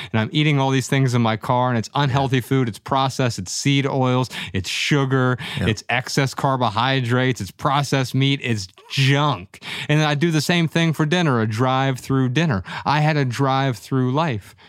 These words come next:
Speaker 1: And now it's much more intentional. And yes, I spend more at the grocery store, but I actually end up spending less on my food overall. And that wasn't my initial intention.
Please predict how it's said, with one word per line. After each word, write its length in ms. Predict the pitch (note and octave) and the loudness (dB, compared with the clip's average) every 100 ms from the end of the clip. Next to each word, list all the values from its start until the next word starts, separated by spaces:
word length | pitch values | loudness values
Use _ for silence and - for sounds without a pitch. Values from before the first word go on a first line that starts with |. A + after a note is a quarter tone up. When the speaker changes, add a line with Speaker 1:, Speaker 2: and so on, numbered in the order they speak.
| - - | -20 -4
Speaker 1:
And 100 | C3 | 2
now 360 | C#3+ F#3 D3+ - | 2 2 0 -2
it's 160 | E3 - | -4 -2
much 240 | D3 - | -2 0
more 100 | C#3+ | 0
intentional. 540 | B2 D#3+ E3+ - F#2 - - - | 0 0 -2 -4 -8 -8 -10 -2
And 120 | B2+ | 2
yes, 220 | D#3 B2 - | 2 0 -2
I 160 | B2+ | -2
spend 580 | A2+ - - C#3+ C3+ C3 | -2 -4 -4 0 0 0
more 340 | B2 B2+ B2+ B2 | 2 2 0 -4
at 160 | A#2 | -4
the 60 | - | -4
grocery 540 | G#2 A2 B2+ D3+ B2+ | -2 0 0 0 0
store, 460 | G2 - F2 D#2+ E2 - - - | -2 -2 -6 -6 -12 -18 -20 -4
but 120 | A#2+ | 0
I 140 | A#2+ | 0
actually 400 | D#3 G3 - E3 | 0 0 -2 -2
end 140 | D3 C#3+ | 0 0
up 140 | - | -2
spending 720 | - - D#3 D3+ C#3 B2+ A#2 | -6 -2 2 2 2 2 2
less 360 | B2+ E3 D#3 - | 2 2 0 -2
on 200 | C#3 A#2 | 0 2
my 220 | G#2+ G#2+ | 2 0
food 520 | - - A2+ A2 G#2+ - | -2 0 2 2 0 -2
overall. 540 | A#2+ G#2+ A2+ C3+ D#3+ D#3 | -2 0 2 2 2 0
And 140 | C#3 - - | -2 -4 -6
that 160 | - G3+ | -2 0
wasn't 220 | A#3 A3 | 0 0
my 120 | G#3 F#3+ | 2 2
initial 440 | E3+ F#3 F3 D3 B2 | 2 0 0 0 0
intention. 440 | G#3 A3 F2+ D#2+ | -2 -2 -6 -10